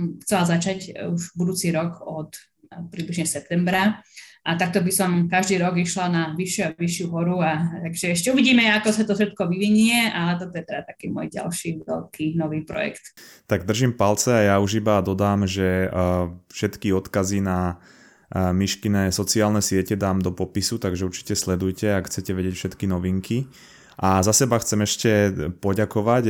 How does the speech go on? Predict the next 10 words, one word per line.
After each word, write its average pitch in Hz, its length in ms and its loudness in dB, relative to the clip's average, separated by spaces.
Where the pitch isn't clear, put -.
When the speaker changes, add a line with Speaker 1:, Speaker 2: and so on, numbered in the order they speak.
Speaker 2:
a 95 260 4
vyjadriť 101 800 0
obdiv 101 360 0
k - 60 -10
tomu, 101 220 0
čo - 80 -2
robíte, 98 480 0
pretože, 95 480 0
eh, 95 800 0
ľudia 113 640 2